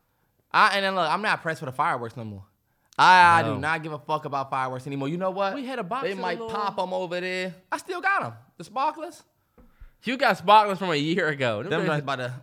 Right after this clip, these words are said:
Speaker 2: catch fire. <laughs> Them joints about to catch fire in this joint.
Speaker 1: But they'll pop some fireworks right over there, and you can see 'em over the joint. I don't really care to see the,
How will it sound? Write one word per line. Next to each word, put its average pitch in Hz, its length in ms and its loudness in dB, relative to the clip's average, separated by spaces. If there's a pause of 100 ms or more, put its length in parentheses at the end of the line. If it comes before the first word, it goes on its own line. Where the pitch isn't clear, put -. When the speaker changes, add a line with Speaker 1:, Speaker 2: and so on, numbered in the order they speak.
(120)
Speaker 2:
catch - 240 0
fire. - 840 -8 (380)
<laughs> 180 80 0 (680)
Them 202 120 -10
joints 196 120 -10
about 175 140 -4
to 165 60 -2
catch 196 280 -6
fire 190 380 0
in 160 80 -8
this 147 140 -8
joint. 127 280 -12 (180)
Speaker 1:
But - 460 0
they'll 262 220 2
pop 269 260 2
some 226 140 -10
fireworks 233 480 -6
right 175 180 0
over 220 180 -6
there, 120 320 -8 (300)
and 160 120 -8
you 180 60 -8
can 170 100 -10
see 185 140 -14
'em 180 100 -8
over 175 160 -4
the 170 60 -10
joint. 156 140 -8
I 240 200 4
don't 220 100 0
really 180 160 -4
care 185 300 -4
to 165 80 -6
see 170 200 -6
the, 131 180 -4